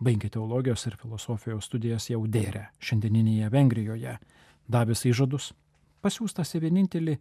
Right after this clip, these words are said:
išlikusi karmelitų konventą Lenkijoje, Cernos kaimelyje, Krokuvos srityje. Čia tūkstantis aštuoni šimtai aštuoniasdešimt antrųjų sausį,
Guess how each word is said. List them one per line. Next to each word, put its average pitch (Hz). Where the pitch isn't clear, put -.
išlikusi 165
karmelitų 151
konventą 135
Lenkijoje, 113
Cernos 131
kaimelyje, 120
Krokuvos 117
srityje. 107
Čia 147
tūkstantis 127
aštuoni 120
šimtai 120
aštuoniasdešimt 117
antrųjų 120
sausį, 143